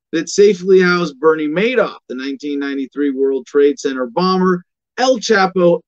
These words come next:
and a terrorist who told the New York Times it was tougher than Guantanamo Bay. And he would know because he's been held in both. It stands to reason that the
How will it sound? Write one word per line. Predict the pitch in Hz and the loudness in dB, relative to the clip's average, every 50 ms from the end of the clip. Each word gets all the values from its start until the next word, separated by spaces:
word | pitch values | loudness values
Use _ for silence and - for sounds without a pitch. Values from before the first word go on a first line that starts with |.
| _ - | _ -4
and | 233 226 240 233 | -2 -2 0 0
a | 220 | 0
terrorist | 190 180 185 170 160 165 165 156 - - | -2 -2 -2 0 2 0 0 -2 -4 -10
who | 147 139 | -12 -8
told | - 147 143 143 | -4 -2 -2 -2
the | 143 143 | -2 -4
New | 143 143 | -4 -2
York | 143 143 135 - | -2 -2 -2 -4
Times | 139 127 127 127 123 117 - | -8 -10 -10 -10 -12 -12 -12
it | - | -10
was | 139 127 117 - | -10 -10 -10 -10
tougher | - 139 135 127 - 131 131 123 - _ _ _ _ _ - | -12 -12 -12 -10 -8 -8 -8 -8 -10 _ _ _ _ _ -4
than | 139 143 143 131 | -4 -2 -2 -2
Guantanamo | 135 139 139 135 127 127 131 127 127 127 127 123 127 123 | -2 -4 -4 -4 -6 -6 -6 -6 -6 -4 -4 -4 -4 -2
Bay. | 120 156 165 165 160 156 151 | 0 2 4 6 4 4 4
And | 156 165 | 0 -2
he | 165 165 | -2 -2
would | 170 180 190 | -2 -2 0
know | 247 254 233 233 226 220 214 220 _ 226 | 0 2 4 4 4 4 2 -2 _ -8
because | 220 185 196 190 185 180 - - _ _ _ | -4 0 0 2 2 0 -2 -8 _ _ _
he's | - 120 120 120 117 107 | -10 -8 -8 -8 -8 -10
been | - - 120 117 | -12 -12 -12 -12
held | 104 92 92 95 90 _ _ - | -12 -16 -18 -20 -20 _ _ -18
in | 107 | -14
both. | 104 123 170 175 156 135 - - _ _ _ _ _ _ _ _ - | -4 0 0 2 2 0 -2 -6 _ _ _ _ _ _ _ _ -4
It | - 185 175 | -4 -4 -4
stands | - - 196 196 196 190 180 - - | -2 -2 -2 -2 -2 -4 -8 -6 -2
to | 180 180 | -2 -2
reason | 196 226 254 254 247 214 202 220 202 185 | 0 -2 -4 -4 -4 -4 -4 -4 -4 -4
that | 180 180 | -4 -6
the | 180 170 | -6 -10